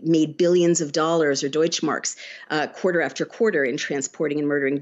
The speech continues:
the Jews. That's what we have here. Um, so again, at these moments, you know, uh,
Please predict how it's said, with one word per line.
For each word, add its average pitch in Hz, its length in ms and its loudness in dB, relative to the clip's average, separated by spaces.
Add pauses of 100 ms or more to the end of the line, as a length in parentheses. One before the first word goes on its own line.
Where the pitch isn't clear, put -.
the 139 80 -4
Jews. 135 300 -4
That's 208 340 -2
what - 100 -4
we 143 140 -4
have 135 260 -10
here. - 300 -14 (380)
Um, 160 400 2
so 165 520 2 (440)
again, 202 260 0
at 202 100 0
these 156 220 -6
moments, 175 540 0
you 180 80 2
know, 156 300 0 (440)
uh, 101 60 -10